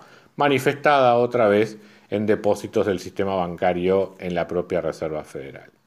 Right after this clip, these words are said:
O sea que da la sensación que el impulso que podía lograrse sobre la demanda a partir de la política monetaria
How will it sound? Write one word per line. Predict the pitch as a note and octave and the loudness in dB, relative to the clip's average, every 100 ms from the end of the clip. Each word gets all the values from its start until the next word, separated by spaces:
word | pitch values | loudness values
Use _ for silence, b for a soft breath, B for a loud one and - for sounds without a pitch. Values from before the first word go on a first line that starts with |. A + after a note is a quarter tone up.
| b b b b b b _ | b b b b b b _
O | |
sea | B2 B2+ B2 A#2 | -2 4 4 2
que | B2+ B2 B2+ B2+ - - | 0 4 4 2 -4 0
da | D3 | 4
la | F#3 | 4
sensación | F3+ D3+ B2+ C3 - C#3 D3 D3 C#3+ D3 _ | 4 0 0 -2 2 4 4 2 -4 -12 _
que | B2 A#2+ B2 B2+ B2 - G2 | 0 2 4 2 -2 -4 -2
el | |
impulso | G#2 G#2 G#2 E3 D3+ - A#2+ | -2 -2 4 4 4 2 2
que | G#2 | 2
podía | F#2 G2+ G#2+ A2+ A2+ A2+ G#2 | 0 2 4 4 4 2 -2
lograrse | F2+ G2+ G#2+ C3 B2 G2 - F2 | 0 2 4 4 4 0 -6 -10
sobre | F#2 F2 F#2 | -6 -4 0
la | F#2 | 0
demanda | F#2+ A#2 C3 G#2+ F2+ D2+ | 0 0 0 0 -2 -4
a | C#2+ D#2+ - | -4 -8 -4
partir | F2 E2+ - B2 | -4 -4 -2 0
de | A2 | 0
la | F#2+ F2 | 0 -2
política | E2+ G2+ G#2 G#2 | -6 -8 -4 -2
monetaria | G2+ A2 A#2+ C3 A2+ A#2+ C#3 | -2 -2 0 2 2 2 0